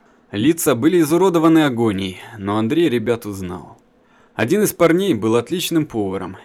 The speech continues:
тем самым, кто приготовил генералам яство. Другой окоченевший юноша –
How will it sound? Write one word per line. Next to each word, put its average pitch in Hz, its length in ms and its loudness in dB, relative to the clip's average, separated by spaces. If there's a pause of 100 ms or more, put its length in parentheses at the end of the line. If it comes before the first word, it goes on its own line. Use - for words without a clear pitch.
тем 139 240 -2
самым, 156 380 0
кто - 180 -8
приготовил 127 540 -2
генералам 123 500 -2
яство. 98 560 -8 (680)
Другой 123 500 2
окоченевший 143 640 -2
юноша – 117 500 -4